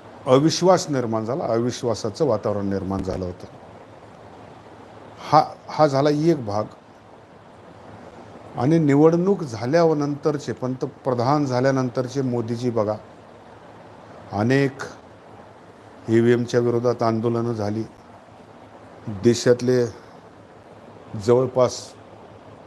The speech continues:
सर्वच विरोधी पक्षांनी ईव्हीएमचा विरोध केला, न्यायालयात गेले. सर्व जनता ओरडते. आज कुणाला जरी विचारलं तुम्ही,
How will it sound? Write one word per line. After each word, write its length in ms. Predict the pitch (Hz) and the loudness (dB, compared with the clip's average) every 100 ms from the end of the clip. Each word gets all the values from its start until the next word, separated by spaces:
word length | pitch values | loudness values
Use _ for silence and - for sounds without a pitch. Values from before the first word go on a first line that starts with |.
| - - - - - - - - - - - - - - | -20 -20 -20 -20 -20 -20 -20 -20 -20 -20 -20 -16 -2 2
सर्वच 380 | 131 143 139 | 4 4 2
विरोधी 300 | 135 135 127 | 2 2 0
पक्षांनी 560 | 123 120 - 117 107 104 95 - - - - - - - - - - 113 | 0 -2 2 2 4 0 -2 -12 -20 -20 -20 -20 -20 -20 -20 -20 -6 4
ईव्हीएमचा 540 | 117 120 113 107 120 | 6 8 6 2 0
विरोध 300 | 107 107 120 120 | 2 2 2 0
केला, 240 | 110 101 104 - - - - - - - - - - - - | -6 -6 -8 -16 -20 -20 -20 -20 -20 -20 -20 -20 -20 -20 -8
न्यायालयात 580 | 101 107 117 123 123 117 107 | 0 2 4 4 4 2 -2
गेले. 240 | 107 101 101 101 - - - - - - - - - - - - | -4 -4 -4 -8 -20 -20 -20 -20 -20 -20 -20 -20 -20 -20 -14 0
सर्व 320 | 139 143 147 | 2 4 2
जनता 580 | 139 110 135 131 131 151 | 0 -2 -2 0 2 2
ओरडते. 640 | 143 131 131 110 123 107 104 - - - - - - - - - - - - | 2 2 0 -2 -4 -4 -6 -18 -20 -20 -20 -20 -20 -20 -20 -20 -20 -20 -4
आज 200 | 117 120 | -2 -2
कुणाला 400 | - 135 143 147 | -2 0 4 4
जरी 240 | 143 160 160 | 4 4 4
विचारलं 380 | 147 143 139 | 2 0 0
तुम्ही, 300 | 135 127 117 | -2 -4 -4